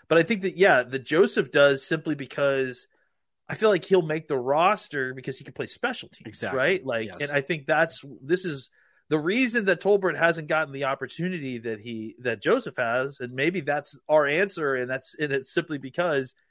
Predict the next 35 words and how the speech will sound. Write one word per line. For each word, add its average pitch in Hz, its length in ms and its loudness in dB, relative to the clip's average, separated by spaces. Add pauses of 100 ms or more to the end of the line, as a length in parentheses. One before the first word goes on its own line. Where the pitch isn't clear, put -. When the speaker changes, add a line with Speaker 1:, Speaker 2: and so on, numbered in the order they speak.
(220)
Speaker 1:
he's 190 160 -6
gonna 185 180 -4
get, 156 160 -6 (180)
uh, 131 160 0
Joseph 185 260 0
is 160 80 -10
gonna 151 140 -10
get 143 160 -8
more, 139 400 0
uh, 120 220 0
opportunity 151 520 -8
because 123 320 -12
Speaker 2:
He's 120 120 -8
Speaker 1:
he's 147 100 -8
Speaker 2:
gonna 165 120 2
be 143 60 2
Speaker 1:
gonna 135 100 4
play 185 80 2
Speaker 2:
active. - 100 -10
Speaker 1:
special 185 240 -2
teams, 101 340 -12
and 127 80 -8
it's 117 80 -12
gonna 131 160 -6
give 135 140 -2
him 131 80 -10
a - 40 -16
chance 143 200 -6
to 117 160 -14
play 131 260 0
on 117 120 -4
the 107 60 -14
field, 160 360 -6
right? 131 280 -2
Like, 120 240 -6